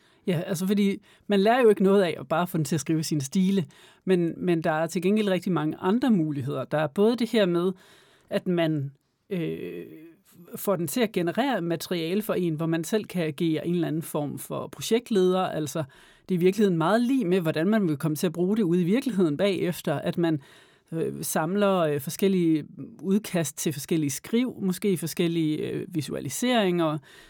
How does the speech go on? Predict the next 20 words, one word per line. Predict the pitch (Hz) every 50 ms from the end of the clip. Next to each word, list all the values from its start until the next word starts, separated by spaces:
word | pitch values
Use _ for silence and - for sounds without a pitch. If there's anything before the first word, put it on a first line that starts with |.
| - _ _ _
Øh, | - 156 143 143
man | 147 151 147
kan | 165 156
bruge | 165 175 190 202
nogle | 196 180 185 185
af | 180 160
de | 156 151 -
indbyggede | - 180 202 262 269 - 220 180 202 185 160
tools, | 156 - - 208 185 202 220 220
der | - -
efterhånden | 151 139 - 170 147 190 170 156 147
kommer, | 135 - - 160 - - - -
øh, | - - - -
både | 175 160 160
PowerPoint | - - 156 156 156 165 165 - - 170 160 160 160 160 160 151
og | 143
Word | 131 147 170 170 170 175 185 190 180
og | 156
så | 143 - 180
videre. | 190 214 233 240 226